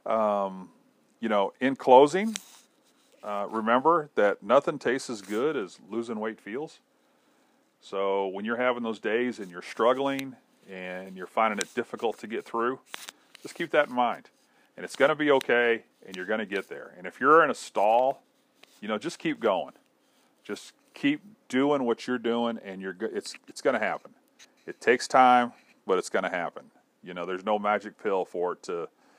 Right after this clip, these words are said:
for it to get done. So, and again, if you wanna contact me, uh, you can send me an email at real keto gym at gmail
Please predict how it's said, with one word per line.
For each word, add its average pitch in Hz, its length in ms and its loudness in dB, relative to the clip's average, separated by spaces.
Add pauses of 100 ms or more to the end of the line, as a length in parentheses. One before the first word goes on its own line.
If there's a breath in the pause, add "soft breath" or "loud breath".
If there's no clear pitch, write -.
(280 soft breath)
for 87 280 -8
it - 100 -14
to 85 100 -16
get 78 240 -14
done. 73 260 -12 (260)
So, 80 440 -2 (440 soft breath)
and 131 100 4
again, 143 220 6
if - 120 4
you 139 100 2
wanna 135 340 10
contact 165 540 6
me, 202 180 -2 (320)
uh, 98 220 6
you 110 100 -4
can 98 200 -8
send 123 240 2
me 113 80 0
an 101 60 -6
email 143 440 -2 (340)
at 90 240 0
real 120 520 0 (120)
keto 131 380 0
gym 120 400 -4 (640 soft breath)
at 87 240 -4
gmail 135 640 -4